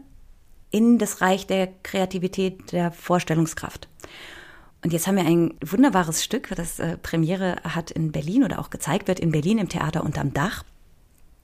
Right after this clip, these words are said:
Das heißt Die schöne grüne Wiese. Und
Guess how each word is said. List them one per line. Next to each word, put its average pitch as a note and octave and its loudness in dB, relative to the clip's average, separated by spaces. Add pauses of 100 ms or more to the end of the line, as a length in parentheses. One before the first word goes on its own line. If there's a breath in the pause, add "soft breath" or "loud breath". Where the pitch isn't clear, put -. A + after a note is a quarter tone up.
(380)
Das E3+ 0
heißt E3 0
Die D#3+ 0
schöne D#3+ 4
grüne F#3 0
Wiese. G#3+ 0 (1300 loud breath)
Und G3 4